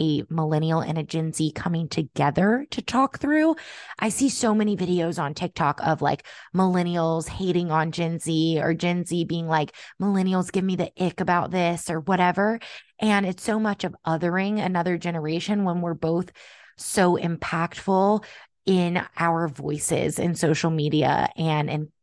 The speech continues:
language in this day and age. So I just thought, like, I put a list of questions together. Alexa and I are gonna go through them together and just be like, "What's our take on these things? What's trending? What are people attaching to? What are people,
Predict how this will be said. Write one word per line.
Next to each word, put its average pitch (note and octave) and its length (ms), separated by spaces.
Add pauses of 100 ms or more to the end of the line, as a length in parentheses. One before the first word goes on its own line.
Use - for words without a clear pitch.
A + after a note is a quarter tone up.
(120)
language D3+ 560
in D#3 120
this D3 200
day C#3+ 180
and C#3+ 100
age. D#3 220
So D#3 300 (520)
I B3+ 140
just E4+ 180
thought, D#4+ 320 (140)
like, G3 240 (120)
I G3 80
put - 160
a A#3+ 60
list C#4 260
of C#4+ 100
questions G3+ 440
together. F3 460 (380)
Alexa F#3 360
and A#3+ 100
I A3+ 120
are G3+ 120
gonna F#3+ 200
go F3 200
through E3 280
them D#3+ 320
together E3+ 600
and F3+ 160
just F3+ 220
be F#3 120
like, F3+ 300 (180)
"What's F3+ 300
our G#3+ 100
take - 360
on C3 140
these D3+ 220
things? - 440
What's F3 240 (320)
trending? E3+ 720
What D#3+ 400
are E3+ 160
people F3+ 320
attaching D#3+ 580
to? - 240
What E3 240
are G#3 120
people, F#3+ 420